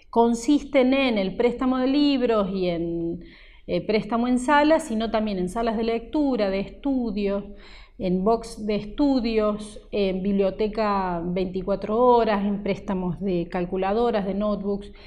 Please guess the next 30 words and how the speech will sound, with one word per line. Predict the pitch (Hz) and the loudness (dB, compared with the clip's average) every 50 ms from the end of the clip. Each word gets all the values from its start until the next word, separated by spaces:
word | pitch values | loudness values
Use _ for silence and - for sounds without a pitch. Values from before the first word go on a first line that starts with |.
| - - - | -20 -12 -6
Tiene | - 247 247 | 0 2 4
muchísimas | 247 247 247 247 - 269 247 294 294 285 - | 4 4 4 2 0 0 2 2 2 2 0
funciones | - 233 208 214 208 - - 269 262 262 269 294 349 - - - - - - - - - - - - - - | -2 -2 -2 -2 -2 -2 0 0 2 2 2 2 2 0 -4 -12 -16 -18 -20 -20 -20 -20 -20 -20 -20 -14 -8
que | - 220 | -6 -6
son | 202 - 233 233 240 | -4 -2 0 2 4
muy | 240 254 247 | 4 4 4
bien | 247 254 254 | 4 4 2
aprovechadas | 254 254 247 226 208 202 190 - - 226 226 214 | 2 2 2 2 2 2 0 -2 -4 -6 -6 -4
por | 220 240 | -4 -4
los | 226 202 | -4 -4
estudiantes | 214 208 208 233 220 220 220 226 240 - 262 | -4 -6 -4 -4 -2 -2 -2 -2 0 0 0
y | 226 196 | 0 0
que | - 208 | -2 -4
esperamos | - - 185 175 175 190 190 - - | -6 -4 -4 -2 -2 -2 -4 -6 -4
puedan | 202 190 185 180 180 | -4 -4 -2 -2 -2
llegar | 165 170 160 170 170 | -4 -4 -4 -4 -6
a | 175 170 | -6 -6
conocerlas. | 170 160 151 - - 180 180 175 170 - - - - - - - - - - - - - - - - - - - - _ - - - - - - - - - - - - - - - - - - - - - - - - - - - - - - - - - - - - - - - - - - | -6 -6 -6 -8 -10 -12 -16 -16 -18 -20 -20 -20 -20 -20 -20 -20 -20 -20 -20 -20 -20 -20 -20 -20 -20 -20 -20 -20 -20 _ -20 -20 -20 -20 -20 -20 -20 -20 -20 -20 -20 -18 -18 -16 -16 -14 -14 -14 -14 -14 -14 -14 -14 -14 -14 -14 -16 -16 -16 -14 -14 -12 -12 -12 -12 -14 -14 -14 -14 -12 -8 -4
En | 202 208 208 208 | -2 0 0 2
cuanto | 240 262 254 254 254 277 | 4 4 4 4 4 4
a | |
las | 262 240 - - | 4 2 0 -2
carreras | - 247 226 226 226 247 262 262 262 262 | -2 -2 -2 0 2 2 2 4 4 4
de | 294 | 4
grado, | 285 320 330 339 349 311 | 6 8 8 8 8 6
son | - - 269 240 240 - - | 4 2 0 0 0 0 2
tres | 294 320 311 311 | 2 2 2 0
carreras | - - 269 269 285 285 285 269 277 247 | -2 -2 -2 -2 0 0 0 2 2 2
de | 285 277 | 2 2
grado | 285 294 285 294 302 311 330 359 392 381 - - - - | 2 2 2 4 4 2 2 0 -2 -4 -8 -16 -16 -16